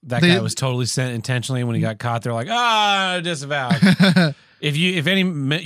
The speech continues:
Speaker 1: if you or any member of your I M force are caught or killed, your actions will be disavowed by the secretary.
Speaker 2: Yep, basically. Um, apparently, uh, another guy, another former Marine, uh, Corporal Hussein Far-, Farah, uh, Aidid,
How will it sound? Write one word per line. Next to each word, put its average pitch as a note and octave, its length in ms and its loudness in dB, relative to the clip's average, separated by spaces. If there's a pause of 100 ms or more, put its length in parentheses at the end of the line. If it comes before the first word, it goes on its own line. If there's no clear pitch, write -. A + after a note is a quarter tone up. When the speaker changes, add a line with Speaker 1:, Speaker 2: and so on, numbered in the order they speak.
(120)
Speaker 1:
if C3+ 120 -2
you G3+ 180 2
or F#3+ 120 4
any E3 120 2
member D#3 260 2
of C3 80 0
your C3 140 2
I C#3 120 0
M C3 120 0
force C3+ 320 -4
are A#2+ 60 -8
caught C3 260 -2
or A2+ 60 -6
killed, A#2+ 480 -2
your B2 240 -8
actions B2 320 -4
will G#2+ 60 -10
be A2+ 100 -4
disavowed A#2+ 500 -4
by A#2 140 -4
the A2 60 -6
secretary. C3+ 760 -10
Speaker 2:
Yep, F3+ 240 2 (460)
basically. D3 420 2 (300)
Um, D#3 760 4 (240)
apparently, F#3+ 560 2 (240)
uh, D3+ 420 0 (100)
another F3+ 280 4
guy, D#3+ 280 4
another F3+ 260 2
former F3+ 320 2
Marine, D#3+ 340 4 (380)
uh, D#3 100 -2
Corporal F3 320 0
Hussein F#3 400 4
Far-, E3+ 280 -2 (100)
Farah, E3 480 2
uh, D#3+ 180 2 (140)
Aidid, D#3+ 760 0